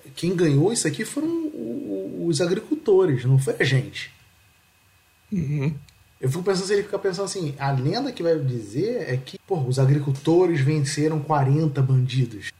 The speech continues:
Speaker 1: Eu, eu não sei o que, que ele quer dizer com esse final, né, que ele fala que não foram eles que ganharam. Ou se ele quer dizer que, tipo, a gente é uma,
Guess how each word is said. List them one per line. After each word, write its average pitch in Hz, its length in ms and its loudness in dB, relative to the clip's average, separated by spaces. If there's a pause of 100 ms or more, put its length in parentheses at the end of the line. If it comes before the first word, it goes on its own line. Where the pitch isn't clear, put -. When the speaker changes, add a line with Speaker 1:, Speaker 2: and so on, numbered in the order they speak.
(140)
Speaker 1:
Eu, 120 100 -6
eu 165 160 -6
não 208 100 -8
sei - 180 -4
o 233 40 -2
que, - 100 -12
que - 80 -6
ele 190 100 -2
quer 180 160 -4
dizer 156 300 2
com 147 100 -4
esse 135 180 -2
final, 127 560 -2
né, 110 140 -12
que - 100 -16
ele 113 200 -10
fala 113 340 -6
que 101 280 -8
não 117 100 -12
foram 139 300 0
eles 131 260 2
que 131 120 -8
ganharam. 113 500 -10 (420)
Ou 139 240 0 (200)
se - 140 -6
ele 147 100 0
quer 147 160 2
dizer 139 180 2
que, 139 120 -4
tipo, 131 320 -4
a 113 60 -4
gente 135 320 -2
é 135 40 2
uma, 131 320 2